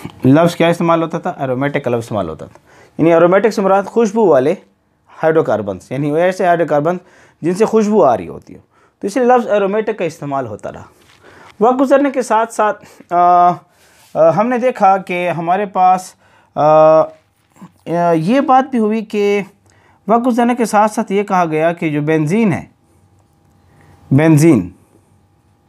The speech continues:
इसके बारे में कहा गया सी सिक्स एच सिक्स कि ये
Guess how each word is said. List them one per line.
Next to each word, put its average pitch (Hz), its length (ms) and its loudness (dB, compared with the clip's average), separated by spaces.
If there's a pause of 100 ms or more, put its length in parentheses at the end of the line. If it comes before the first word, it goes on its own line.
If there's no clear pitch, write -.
(680)
इसके 233 180 2
बारे 214 220 6
में 180 120 2
कहा 160 160 2
गया 143 220 -6
सी 165 200 -8
सिक्स 165 280 -10
एच 143 140 -8
सिक्स 147 300 -12 (2750)
कि 180 100 4
ये 240 400 6